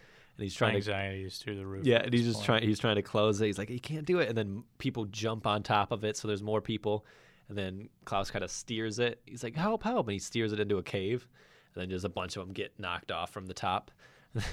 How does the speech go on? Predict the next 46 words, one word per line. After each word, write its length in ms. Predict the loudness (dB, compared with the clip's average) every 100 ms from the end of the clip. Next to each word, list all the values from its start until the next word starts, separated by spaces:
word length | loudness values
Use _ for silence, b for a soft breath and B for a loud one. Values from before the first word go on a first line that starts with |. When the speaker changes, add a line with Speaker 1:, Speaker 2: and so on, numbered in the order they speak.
| -2 0
Speaker 1:
And 80 | 2
then 60 |
Speaker 2:
He's 100 | 4
like, 140 | 4 6
Speaker 1:
Jesper's 140 | 4
Speaker 2:
"Oh, 20 |
Speaker 1:
like 100 | 6
Speaker 2:
wow, 160 | 2 2
great 300 | 0 0 0
plan. 260 | -2 -2
How 140 | 2 2
did 160 | 2
you 80 | 0
know 160 | 0 0
that 140 | 0
that 140 | 0 0
wasn't 260 | 0 0
gonna 160 | -2 0
hit 180 | -2 -2
me?" 300 | -2 -2 0
Speaker 1:
And 100 | 2
then 80 | 4
it 60 |
just 180 | 2 -4
cuts 200 | -6 -4
to 80 | -2
Klaus, 300 | 0 0 0
and 100 | -2
there's 120 | -4
no 120 | -2
reaction 440 | -2 0 -2 -4 -4
to 80 | -2
him 100 | -2
at 100 | -2
all. 200 | -2 -4 -12 -8
Speaker 2:
Mm-hmm. 200 | -6 -6 -10 _ _ _ -20 -6 2
Speaker 1:
Um, 260 | 2 2 -2
and 80 | -2
then 100 | 4
it 60 | 4
eventually 360 | 2 -2 -2
gets 160 | -2 -2
to 100 | -2
a 40 |
point 380 | -4 -4 -4 -4
where, 400 | -4 -2 -2 -4